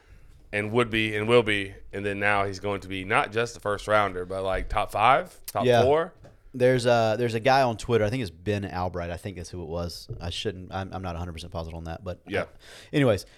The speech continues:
Speaker 2: um, f-, when Trey Lance came out,
Speaker 1: There
Speaker 2: he
Speaker 1: you go.
Speaker 2: tweeted, um, "If you want Trey Lance, you're gonna have to be in the top three." Whatever, cool, whatever. A few years later, Anthony Richardson,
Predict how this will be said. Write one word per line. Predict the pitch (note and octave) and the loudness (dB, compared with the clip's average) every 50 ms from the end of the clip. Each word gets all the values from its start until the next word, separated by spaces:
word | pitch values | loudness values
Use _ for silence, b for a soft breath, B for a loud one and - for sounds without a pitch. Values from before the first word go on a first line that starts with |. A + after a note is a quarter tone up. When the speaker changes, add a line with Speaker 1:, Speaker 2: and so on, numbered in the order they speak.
| b b b b b | b b b b b
Speaker 2:
um, | - C3 C3 C3 C3 B2+ B2+ B2 B2 A#2+ A2 | 4 6 8 8 8 8 6 4 2 -2 -6
f-, | - - - - - - - - - - - - - - - - - - - - - - - - - | -8 -12 -14 -14 -14 -12 -12 -12 -14 -14 -16 -16 -20 -20 -20 -20 -14 -8 -8 -8 -8 -10 -14 -12 -8
when | G#2+ B2+ A#2 | -6 -4 -4
Trey | - - D#3+ E3 D#3 | 2 4 6 6 6
Lance | C3+ C#3+ C#3 B2+ - | 6 4 4 2 2
came | - B2+ G#2+ F#2+ | -2 -2 -2 -2
out, | F#2 E2+ D#2+ - - _ _ - - - | -2 -4 -6 -6 -10 _ _ -20 -20 -8
Speaker 1:
There | F2+ F2+ F2+ | -2 0 2
Speaker 2:
he | F2 C3 | 2 2
Speaker 1:
you | - | 0
go. | - | 0
Speaker 2:
tweeted, | - C#3 A#2+ A2+ G#2 G#2+ G#2 G#2+ - - - _ _ - G#2 | 0 0 0 2 0 -2 -4 -6 -10 -20 -20 _ _ -8 -4
um, | G2 G2 G2 F#2+ F#2 F#2 F2+ F2+ F2 D#2 - - - _ _ _ _ _ _ _ _ _ | -2 0 0 0 -2 -4 -6 -8 -12 -14 -16 -20 -20 _ _ _ _ _ _ _ _ _
"If | - G2+ F#2 - | -8 -8 -6 -6
you | A2+ A2 | -4 -4
want | A#2 B2+ B2 A2 | -2 -2 -4 -2
Trey | - C3 A#2+ A2+ | 0 0 0 0
Lance, | G#2+ A2 A2 G#2+ G#2+ - - | 0 0 -2 -2 -4 -6 -8
you're | G2+ G#2 | -10 -8
gonna | G2+ G2+ G2 | -6 -6 -6
have | G2+ F#2 | -6 -6
to | G#2 | -8
be | F#2+ G2 | -8 -8
in | F#2 | -8
the | F2+ | -8
top | - - G2 E2+ - - | -6 -4 -4 -4 -4 -6
three." | F2 E2 E2 E2 - - - - _ _ _ _ _ _ _ _ _ _ _ _ - | -10 -12 -12 -12 -16 -20 -20 -20 _ _ _ _ _ _ _ _ _ _ _ _ -12
Whatever, | F#2+ F#2+ F#2 F#2 F#2 F2 F2 | -8 -6 -4 -4 -4 -6 -8
cool, | - - G2+ F#2+ F#2 | -8 -8 -6 -4 -4
whatever. | F#2 F2+ F2+ F2+ E2+ F2+ D#2+ - b b b b b b b | -4 -4 -4 -4 -6 -8 -10 -12 b b b b b b b
A | - | -8
few | - D#3+ | -4 -2
years | D3+ D3 C#3 C3 A#2 A2 | 2 2 2 2 4 6
later, | B2+ C3+ C3 B2+ A#2+ A#2+ | 8 8 8 8 6 4
Anthony | A#2 A2+ A2+ A2 | 2 2 0 0
Richardson, | A2+ A#2 A2+ A2 G#2+ F#2+ G#2 G#2 F2+ | 0 0 0 -2 -4 -6 -6 -6 -8